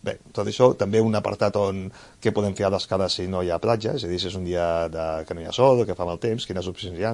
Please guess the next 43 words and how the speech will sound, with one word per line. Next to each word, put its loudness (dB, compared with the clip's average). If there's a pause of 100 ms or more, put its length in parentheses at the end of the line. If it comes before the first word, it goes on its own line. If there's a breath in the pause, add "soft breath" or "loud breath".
quins -8
museus, -2
quines -4 (200 loud breath)
atraccions -6
hi -6
poden -2
haver. -2 (540 loud breath)
Bé, 6
tot 8
això, 0
no? 0 (320 loud breath)
Aleshores, 8
el 2
que 4
volem 6 (280 loud breath)
és 2
orientar 4
el -2
turista, 2
el 4
visitant, 2 (320 loud breath)
i 6
a 8
la 10
vegada, 6 (260 loud breath)
eh, 8
que 2
conegui 4
tots 2
els -2
establiments -2
de 2
l'Aubet. 0 (140)
És -4
a -4
dir, -2
en -8
aquest -4
desplegable 2
hi -2
ha 2
aquest -2
afegit, -8